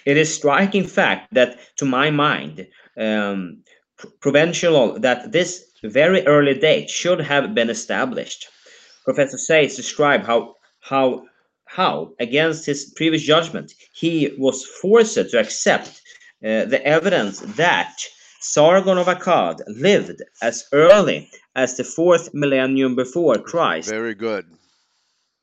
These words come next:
Speaker 1: Yeah, and this is a true searcher of truth, I guess, that could, um, could accept that you are wrong.
Speaker 2: Right. Yeah, and, uh,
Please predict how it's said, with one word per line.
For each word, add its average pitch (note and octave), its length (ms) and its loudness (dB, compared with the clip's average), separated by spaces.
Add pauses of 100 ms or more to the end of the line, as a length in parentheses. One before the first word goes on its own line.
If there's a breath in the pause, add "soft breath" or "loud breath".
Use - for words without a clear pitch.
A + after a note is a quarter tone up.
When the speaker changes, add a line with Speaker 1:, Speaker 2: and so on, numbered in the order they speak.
(960)
Speaker 1:
Yeah, A2+ 280 -2
and G#2+ 120 -4
this C3 160 -6
is C3+ 120 -4
a C3+ 80 2
true D3 440 -2 (140)
searcher C#3 480 0
of A#2+ 220 0
truth, E3+ 300 0
I C#3 60 0
guess, A2+ 200 2
that A2+ 200 -6
could, A2+ 460 2 (240 loud breath)
um, G#2+ 300 -2
could E3+ 200 -4
accept - 460 -2
that G#2 160 -14
you A#2 140 -2
are A2+ 100 2
wrong. G2+ 640 -2 (200)
Speaker 2:
Right. G2+ 340 -12 (220)
Yeah, A#2 200 -10
and, C3+ 220 -4
uh, B2 240 -2